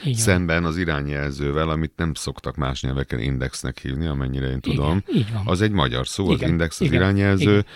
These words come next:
Speaker 1: igen.
Speaker 2: és abból van magyarul
Speaker 1: Igen.
Speaker 2: képezve az indexel. Tehát a két szó története nagyon-nagyon más
Speaker 1: Igen,
Speaker 2: úton
Speaker 1: igen,
Speaker 2: megy.
Speaker 1: igen.
Speaker 2: Még azon gondolkoztam, hogy van-e, van-e még hasonló pár, mert nyilván azért tűnik fel a hallgatónknak,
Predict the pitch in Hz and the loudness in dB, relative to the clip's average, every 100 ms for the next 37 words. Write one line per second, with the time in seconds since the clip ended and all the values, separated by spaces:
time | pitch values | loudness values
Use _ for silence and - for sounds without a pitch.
0 | 160 117 87 - 80 76 76 71 73 71 | -4 -4 -2 0 0 2 2 2 0 0
1 | 62 73 73 71 62 69 64 73 71 69 | 0 0 -2 0 0 0 0 -2 -2 -2
2 | 71 - 78 78 73 - 92 - 85 - | -2 0 0 0 -2 0 2 2 0 2
3 | 85 - 90 80 - 80 78 85 71 67 | 2 2 0 0 0 0 2 0 0 -2
4 | 69 69 71 120 131 117 110 78 110 117 | -2 0 0 0 -2 -2 -2 -2 -4 -6
5 | 110 - - - 98 117 107 87 87 82 | -10 -14 -16 -2 2 4 2 0 -2 -2
6 | 80 - 80 76 95 76 69 - - - | -6 -2 -2 0 0 0 -2 -6 -14 -20
7 | _ - 95 131 82 78 - 85 - 80 | _ -6 0 0 0 -2 -2 -4 -2 -2
8 | 78 - 73 73 80 - 98 110 98 117 | -2 -2 -4 -2 -2 -2 -2 -2 -2 -2
9 | 117 87 92 80 69 - 65 69 67 69 | -2 -4 -2 -2 -2 -4 -4 -4 -4 -4
10 | 67 65 67 71 69 | -6 -8 -8 -6 -6